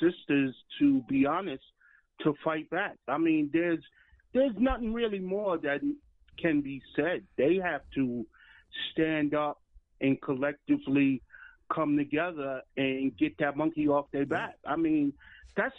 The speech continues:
Speaker 1: just the reality,
Speaker 2: Yeah.
Speaker 1: man. All the, all, everything else is just talk, man,
Speaker 2: Yeah, and it
Speaker 1: because,
Speaker 2: is. Here's an example,
Speaker 1: you
Speaker 2: Jay.
Speaker 1: know,
Speaker 2: Here's an example. Uh, Macron, um,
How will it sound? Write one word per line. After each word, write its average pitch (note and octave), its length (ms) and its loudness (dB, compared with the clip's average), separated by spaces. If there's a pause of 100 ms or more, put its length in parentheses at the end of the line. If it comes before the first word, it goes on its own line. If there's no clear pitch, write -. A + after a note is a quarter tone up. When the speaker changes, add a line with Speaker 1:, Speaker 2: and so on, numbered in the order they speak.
Speaker 1:
just C4 280 -2
the A3 80 2
reality, G#3 680 -4
Speaker 2:
Yeah. B2 60 -2
Speaker 1:
man. A#2+ 380 0
All G#3 260 0
the, G#3+ 200 -4 (460)
all, B3+ 420 0 (240)
everything G#3+ 680 -2 (100)
else G3+ 240 -4 (100)
is C#3+ 140 0 (120)
just D#3 220 -2 (140)
talk, D3+ 340 0 (120)
man, A#2 140 0
Speaker 2:
Yeah, B2+ 60 4
and A#2+ 160 0
it C#3 160 0
Speaker 1:
because, B2+ 320 2
Speaker 2:
is. B2+ 160 -6 (180)
Here's B3 240 -8
an F3+ 100 -2
example, D#3+ 400 -2
Speaker 1:
you G#3 60 6
Speaker 2:
Jay. G#3 60 4
Speaker 1:
know, F#3+ 360 -2
Speaker 2:
Here's F#3 200 -4
an D#3 100 -12
example. A#2+ 600 -10 (320)
Uh, A#2 160 -8
Macron, B2 880 -10 (420)
um, G2+ 420 -10